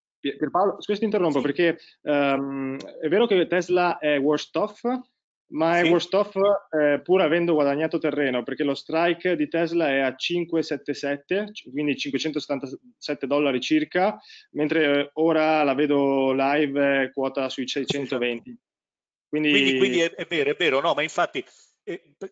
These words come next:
Speaker 2: è vero il fatto che sta salendo, nonostante Tesla sia il più debole, ma è più debole, ma in positivo, giustissimo Luca, hai fatto
Speaker 1: Sì,
Speaker 2: bene.
Speaker 1: esatto, e infatti è un po' un paradosso, è la, la più debole però di tre sottostanti che stanno performando.
Speaker 2: Che stanno andando tutti bene,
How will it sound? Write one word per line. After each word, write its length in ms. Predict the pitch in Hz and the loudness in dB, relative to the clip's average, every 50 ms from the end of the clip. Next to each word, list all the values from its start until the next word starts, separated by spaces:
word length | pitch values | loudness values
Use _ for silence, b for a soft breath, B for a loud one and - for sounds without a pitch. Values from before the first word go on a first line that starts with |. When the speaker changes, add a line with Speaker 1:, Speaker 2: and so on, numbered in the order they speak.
| - | -8
Speaker 2:
è 160 | - - 160 - | -6 -6 -4 -2
vero 260 | - 175 175 151 143 | 0 0 2 2 2
il 80 | 135 127 | 0 0
fatto 280 | - 165 165 - 151 | 0 -2 -2 -2 -2
che 120 | 135 135 143 | -6 -4 -6
sta 240 | - - 165 165 147 | -6 -4 -4 -4 -4
salendo, 1040 | - - 208 214 202 170 165 160 165 170 190 202 214 233 285 - - - _ _ _ | -2 -2 -2 0 0 0 -2 -4 -6 -4 0 0 2 0 0 -4 -10 -18 _ _ _
nonostante 560 | 135 123 123 131 120 - 170 165 - - 139 | -16 -14 -14 -12 -6 -2 -2 -2 -2 -4 -4
Tesla 380 | - 147 151 139 - 135 131 120 | -2 -2 -2 -2 -2 -4 -6 -6
sia 180 | - 143 139 | -4 -4 -4
il 100 | 127 - | -4 -4
più 140 | _ - 160 | _ -12 -6
debole, 400 | - 151 143 139 143 165 180 175 | -2 -2 -2 -2 0 -2 -2 -2
ma 100 | 139 123 | 0 -2
è 80 | 123 - | -2 -2
più 140 | - 156 | -6 -6
debole, 360 | - 139 131 131 135 147 139 127 | -4 -2 -2 -2 -2 -2 -2 -2
ma 80 | 120 110 | -4 -6
in 100 | 110 - | -10 -10
positivo, 560 | - 113 - 120 120 147 135 110 104 104 104 | -14 -16 -16 -14 -12 -12 -10 -8 -8 -8 -8
giustissimo 720 | - 120 120 - - 147 135 - - 113 113 110 107 107 | -10 -12 -14 -12 -10 -10 -10 -10 -10 -12 -14 -14 -14 -12
Luca, 300 | 110 113 113 104 113 110 | -12 -12 -12 -10 -10 -10
hai 140 | 110 113 113 | -8 -10 -10
fatto 240 | 110 120 - - 131 | -10 -10 -10 -10 -8
Speaker 1:
Sì, 60 | - | -6
Speaker 2:
bene. 160 | 139 139 135 151 | -4 -4 -2 -2
Speaker 1:
esatto, 160 | 147 - 160 | -4 -4 -6
e 240 | 175 - - 147 147 | -12 -12 -12 -14 -12
infatti 200 | 143 - - 175 | -10 -8 -8 -6
è 40 | 160 | -6
un 100 | 151 - | -4 -2
po' 80 | 175 | 0
un 80 | 170 156 | 0 2
paradosso, 460 | 147 160 151 143 156 147 - - 139 | 2 2 2 2 2 0 0 -2 -4
è 60 | 151 | -4
la, 120 | 147 156 - | -4 -4 -4
la 160 | - 165 160 | -4 -4 -2
più 120 | 156 185 180 | 0 2 4
debole 320 | 160 180 185 175 190 185 | 4 4 4 4 2 2
però 240 | - 151 147 156 160 | 2 2 2 2 2
di 180 | 147 147 135 - | 2 0 0 0
tre 160 | - 147 147 | -2 -2 -2
sottostanti 520 | - 160 156 147 - 147 135 147 147 156 | -2 -4 -6 -4 -2 -2 -2 -2 -2 -2
che 100 | 139 139 | -2 -4
stanno 320 | - - 135 139 135 127 131 | -4 -6 -4 -4 -4 -4 -4
performando. 480 | 135 120 - 139 131 131 131 131 139 | -6 -8 -6 -6 -4 -2 0 0 0
Speaker 2:
Che 60 | 147 | 0
stanno 280 | 139 139 135 131 135 127 | 2 4 4 4 4 2
andando 300 | 123 123 123 117 117 117 | 2 0 -2 -4 -4 -6
tutti 180 | - - 123 - | -8 -8 -12 -10
bene, 380 | - 110 107 104 110 113 - | -6 -6 -6 -6 -8 -14 -18